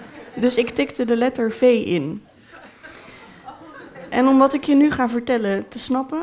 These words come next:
moet je weten hoe het internet werkt. Dus dat zal ik,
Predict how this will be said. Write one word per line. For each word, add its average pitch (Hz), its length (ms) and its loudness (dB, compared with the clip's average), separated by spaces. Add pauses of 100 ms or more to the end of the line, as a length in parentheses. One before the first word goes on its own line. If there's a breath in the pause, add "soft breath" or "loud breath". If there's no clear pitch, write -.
moet 285 200 0
je 269 80 -4
weten 285 280 -2
hoe 240 100 -2
het 240 100 -4
internet 214 440 -2
werkt. 190 480 -8 (140)
Dus 208 160 -6
dat 240 160 0
zal 247 180 2
ik, 240 120 2